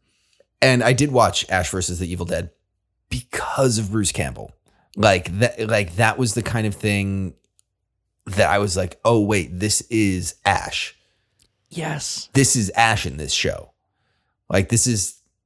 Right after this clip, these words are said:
Speaker 1: legit. Like, this is about him. This is a continuation of the same story. Um,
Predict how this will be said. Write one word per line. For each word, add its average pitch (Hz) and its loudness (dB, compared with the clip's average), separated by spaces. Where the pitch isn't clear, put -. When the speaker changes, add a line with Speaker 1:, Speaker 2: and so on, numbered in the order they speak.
Speaker 1:
legit. 101 2
Like, 95 0
this 101 0
is 104 0
about 92 0
him. 90 0
This 107 0
is 95 -6
a 95 -6
continuation 90 -6
of 87 -8
the 76 -8
same 73 -6
story. - -6
Um, 80 0